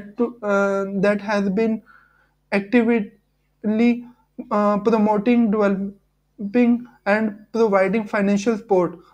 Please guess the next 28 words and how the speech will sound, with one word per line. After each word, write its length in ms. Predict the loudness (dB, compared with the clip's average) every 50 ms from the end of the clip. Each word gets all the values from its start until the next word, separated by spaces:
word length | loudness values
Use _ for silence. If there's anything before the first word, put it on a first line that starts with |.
| _ _
जी, 180 | 0 2 2 0
तो 160 | 2 0 2
मेन 240 | 2 4 4 4 4
इनका 240 | 4 4 2 0 0
काम 260 | 2 0 0 2 0
ये 120 | 0 0
रहता 220 | 0 -2 -2 -4 -4
है 60 | -4
प्रमोट 340 | 0 0 0 2 0 0 0
करना, 260 | -2 -2 -2 0 -2
डेवलप 400 | -2 -2 0 0 0 -2 -2 -2
करना 300 | -2 0 0 0 0 0
और 120 | -2 -4
प्रोवाइड 460 | -2 0 0 2 4 4 2 2 0
करना 200 | -2 -2 -2 -2
फाइनेंशियल 520 | -4 -2 -2 -2 -2 -2 -2 -4 -4 -6 -6
सपोर्ट। 340 | -6 _ -2 -2 -2 -2 -4
किसको? 420 | -8 -6 0 0 0 0 0 -6 -20 _ _ _ 0
New 200 | 0 2 2 0
and 360 | 0 0 2 2 2 2 2 -2 -4 -10 _ _ -20 _ _ _
renewable 760 | 0 2 2 2 2 2 0 -2 0 -2 -2 0 0 -2 -2 -4 -6 _ -2
energy 360 | 0 0 0 0 0 -2 -2 -2 0
project 380 | 2 2 2 2 2 -2 -4 -10
को, 240 | -6 -6 -6 -6 -8 _ _ _ _ _ 0
as 140 | 0 0
well 300 | 0 0 0 2 2 2
as, 220 | 2 0 0 -2 -4 -6 -10 _ _ _ _ _ _ _ _ -20 -6 -2
uh, 300 | 2 2 4 4 2 0